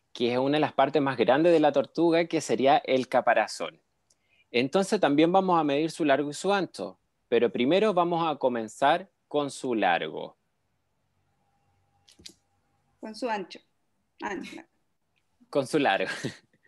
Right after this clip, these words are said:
Speaker 1: Bueno, ahí como muestra la imagen tenemos que tomar de los extremos la medida y también como lo está mostrando Gaby ahí con su tortuga. Recuerden, y se los recordamos todo el rato,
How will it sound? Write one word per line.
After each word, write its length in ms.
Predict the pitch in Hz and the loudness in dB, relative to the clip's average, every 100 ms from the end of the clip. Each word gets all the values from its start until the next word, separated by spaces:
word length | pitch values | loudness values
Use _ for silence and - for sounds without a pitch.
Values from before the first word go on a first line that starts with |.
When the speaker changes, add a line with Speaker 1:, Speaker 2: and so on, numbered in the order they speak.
| - - 247 - | -20 -16 -12 -6
Speaker 1:
Bueno, 260 | 120 135 113 | 0 2 2
ahí 180 | 135 | 2
como 200 | 131 165 | 2 2
muestra 320 | 147 143 175 170 | 2 0 2 2
la 80 | |
imagen 460 | 156 143 170 - 165 | 2 -2 -4 -4 -6
tenemos 380 | 139 131 151 160 | -6 -6 -6 -6
que 140 | 151 | -6
tomar 460 | 120 117 120 139 139 | -4 -4 -4 -6 -6
de 120 | 143 | -6
los 240 | 123 113 127 | -6 -8 -8
extremos 800 | 110 - 151 175 170 220 - _ _ _ _ _ | -10 -2 2 2 2 -6 -12 _ _ _ _ _
la 200 | 110 131 | 2 4
medida 640 | 170 170 101 98 131 214 - _ _ - | 4 2 4 4 4 2 -8 _ _ -6
y 180 | 165 | -4
también 300 | 190 175 170 185 | 0 2 2 0
como 160 | 180 | -2
lo 80 | 156 | -2
está 120 | 143 | -2
mostrando 580 | 156 160 143 147 156 143 | -4 -4 -4 -4 -2 0
Gaby 340 | 139 135 135 | 2 2 2
ahí 120 | 131 131 | 0 0
con 180 | 139 | -4
su 180 | 123 127 | -6 -6
tortuga. 600 | 120 113 - 98 85 82 - _ _ _ | -4 -4 -4 -4 -4 -6 -12 _ _ _
Recuerden, 720 | - 120 - 175 165 147 156 - | 0 0 4 4 4 2 0 -2
y 100 | 113 | -4
se 140 | 117 | -2
los 200 | 113 110 | -2 -2
recordamos 720 | 120 113 113 110 131 156 147 | -4 2 2 4 2 0 -4
todo 160 | - 170 | 0 2
el 100 | 160 | 2
rato, 600 | 151 170 160 147 160 - | 2 2 2 -2 -4 -6